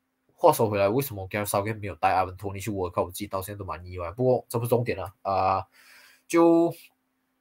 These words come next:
所以 Man City 就 drop 分，然后我们自己很争气，在客场 Wolves 的这个 Molineux 这边，其实讲真的很难拿到三分的。啊，以前来讲啊，这个赛季可能比较容易，可是就是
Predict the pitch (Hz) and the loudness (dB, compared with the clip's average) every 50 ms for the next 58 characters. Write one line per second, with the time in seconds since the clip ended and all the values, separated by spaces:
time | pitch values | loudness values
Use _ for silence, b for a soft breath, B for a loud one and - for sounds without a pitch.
0 | _ _ _ _ _ _ - - 143 135 135 123 113 113 110 117 113 120 120 123 | _ _ _ _ _ _ -4 0 4 4 4 4 2 0 -2 -2 -2 0 2 4
1 | 123 151 151 170 160 139 170 165 - - 143 123 117 113 107 101 127 143 143 147 | 4 4 4 4 6 8 8 8 10 8 6 4 4 4 2 4 6 6 6 4
2 | 151 147 - - 127 127 131 135 147 165 160 - 240 147 - 131 113 101 - 123 | 2 0 -2 2 4 6 6 6 6 4 4 2 0 2 2 2 2 2 2 2
3 | 117 117 - 165 160 160 - 220 196 165 151 - 165 160 170 180 180 160 - _ | 6 10 10 10 10 8 4 4 2 2 4 6 6 8 8 6 4 0 -4 _
4 | _ _ - - 196 156 143 - 113 95 92 101 127 143 156 160 170 151 139 139 | _ _ 2 6 6 6 6 4 2 -2 -2 0 0 0 2 4 4 4 4 6
5 | 156 156 151 143 139 135 135 135 131 131 139 151 143 151 135 127 120 117 - - | 4 4 4 6 6 4 4 4 2 0 0 -2 0 2 2 2 0 0 -4 -6
6 | 110 104 - 82 82 - 101 95 - 101 92 87 85 85 90 101 90 80 87 104 | -6 -6 -8 -10 -8 -6 -6 -6 -4 -6 -6 -6 -8 -12 -10 -8 -6 -6 -6 -4
7 | - - - 95 92 95 90 87 95 - b b b b b b 87 87 87 92 | -4 -6 -6 -8 -10 -12 -12 -12 -14 -20 b b b b b b -4 -4 -4 -4
8 | 98 101 98 - 110 110 107 110 104 98 104 101 98 - - - 131 123 120 120 | -4 -4 -4 -2 0 0 0 0 0 -2 -4 -4 -4 -4 -2 0 2 0 0 0
9 | 104 104 92 95 98 92 85 - - 95 101 95 - 107 107 117 120 131 127 - | -4 -6 -6 -4 -4 -4 -4 -4 -6 -8 -12 -8 -6 -4 -4 -2 -2 -2 -2 0
10 | 143 135 139 | -2 -2 -4